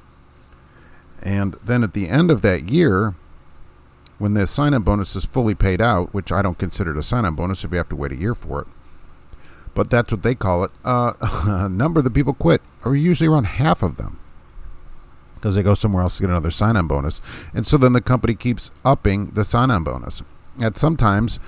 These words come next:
they've added up as much as seven thousand five hundred dollars over that first year. That's a considerable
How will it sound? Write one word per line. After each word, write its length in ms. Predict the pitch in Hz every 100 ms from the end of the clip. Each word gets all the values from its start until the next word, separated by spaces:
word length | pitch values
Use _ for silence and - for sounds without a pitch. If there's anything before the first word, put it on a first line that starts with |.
| - -
they've 160 | - 104
added 200 | 135 123
up 160 | 123 127
as 120 | 110
much 200 | 117 -
as 80 | 107
seven 360 | - 131 123
thousand 320 | 110 107 95
five 260 | - 98 98
hundred 240 | 95 82
dollars 420 | 110 113 - - - - - - - - - -
over 180 | 98 90
that 220 | 85 71
first 280 | - 92 -
year. 140 | 101 85
That's 280 | 110 -
a 40 | -
considerable 760 | 101 90 - 120 110 90 90